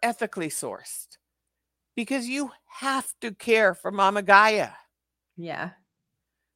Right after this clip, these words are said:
Speaker 1: They're never gonna be the cheapest that you're gonna find
Speaker 2: Mm-hmm.
Speaker 1: because you don't get ethically sourced crystals the cheapest that you're gonna find.
Speaker 2: Right.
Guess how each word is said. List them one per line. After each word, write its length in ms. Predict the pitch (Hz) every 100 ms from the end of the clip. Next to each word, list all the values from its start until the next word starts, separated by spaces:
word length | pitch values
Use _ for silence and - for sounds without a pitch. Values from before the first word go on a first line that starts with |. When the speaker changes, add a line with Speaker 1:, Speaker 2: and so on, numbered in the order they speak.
| - - _ _ _ _ -
Speaker 1:
They're 200 | 233 277
never 260 | 254 302
gonna 180 | 269 233
be 100 | 226
the 100 | 190
cheapest 520 | - 233 240 269 -
that 80 | -
you're 120 | 190
gonna 180 | 185 180
find 520 | - 185 202 170 175 - _ _ _ _ _ _ -
Speaker 2:
Mm-hmm. 460 | 202 202 214 214 254
Speaker 1:
because 140 | 254
you 80 | 262
don't 200 | 254 240
get 200 | - 247 -
ethically 420 | 202 208 202 190
sourced 400 | 185 202 180 -
crystals 720 | - 190 - - 120 - - - _ - - _
the 100 | 190
cheapest 520 | 214 - 208 165 139 -
that 120 | 175
you're 120 | 180
gonna 180 | 175 151
find. 320 | 175 147 101 - _ _ _ _ _ _ _ _ _
Speaker 2:
Right. 480 | 185 185 151 85 -